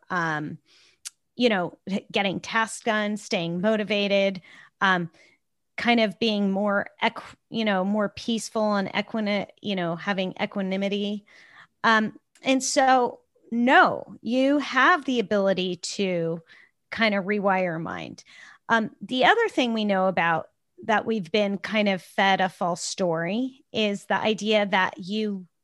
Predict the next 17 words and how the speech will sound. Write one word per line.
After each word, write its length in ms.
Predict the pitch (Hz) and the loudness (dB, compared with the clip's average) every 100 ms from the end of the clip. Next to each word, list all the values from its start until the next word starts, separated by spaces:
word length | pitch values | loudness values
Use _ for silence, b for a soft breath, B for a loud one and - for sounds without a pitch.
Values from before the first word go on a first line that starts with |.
| - | -10
can 220 | - 226 | -4 -4
train 400 | - 240 226 226 | -2 -2 0 0
your 460 | 226 226 214 208 - - | 0 0 0 -2 -6 -2
brain 380 | 202 196 202 | 0 2 0
or 120 | 220 190 | 0 0
yourself 720 | 180 180 - 185 190 185 - | -2 -4 0 2 2 0 -6
within 340 | 190 180 180 | -4 -4 -6
twenty 400 | 180 - 202 175 | -8 -6 -4 -2
days. 580 | 175 190 196 82 - - B B B B B | -2 -2 -2 -2 -8 -14 B B B B B
And 180 | 233 233 | 0 0
science 520 | - 233 240 247 240 | 2 2 2 0 0
is 140 | 220 | 0
showing 420 | - 226 208 208 190 | 0 0 0 0 0
that 140 | 185 | 0
that's 260 | 190 185 208 | 0 0 0
actually 420 | 180 - 180 175 | -2 -2 -6 -6
false. 640 | - 143 165 285 - - | -4 -2 0 -2 -6 -16